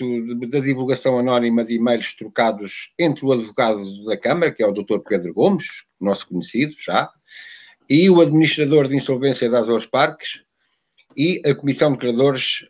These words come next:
eh, da massa insolvente, e, eh, da massa insolvente, eh, essa, essa divulgação anónima junto de vários meios de comunicação so-,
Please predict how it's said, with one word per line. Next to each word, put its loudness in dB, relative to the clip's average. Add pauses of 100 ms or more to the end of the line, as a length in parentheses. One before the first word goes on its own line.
eh, -4
da -6
massa 0
insolvente, -2 (280)
e, -4
eh, -10
da -2
massa 2
insolvente, 0 (380)
eh, 6 (200)
essa, 2 (140)
essa 4 (220)
divulgação 0
anónima 2
junto -4
de -12
vários 0
meios 0
de -10
comunicação -4
so-, -14